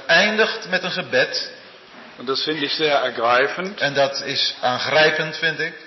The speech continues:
Speaker 2: Der Ton ist, dass alle, die beteiligt sind, sich nochmal vor dem Herrn beugen.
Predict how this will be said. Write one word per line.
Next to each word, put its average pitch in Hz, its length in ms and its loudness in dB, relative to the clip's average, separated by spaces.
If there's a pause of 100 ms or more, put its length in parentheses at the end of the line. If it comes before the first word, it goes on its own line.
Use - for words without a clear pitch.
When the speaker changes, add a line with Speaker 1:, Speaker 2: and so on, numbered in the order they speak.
(280)
Speaker 2:
Der 139 140 0
Ton 175 320 4
ist, - 320 2
dass 143 460 2
alle, 165 340 4
die 151 140 -2
beteiligt 135 720 0
sind, 127 320 -2
sich 127 200 -6
nochmal 131 320 0
vor 127 180 -4
dem 113 160 -6
Herrn 120 320 0
beugen. 110 560 -2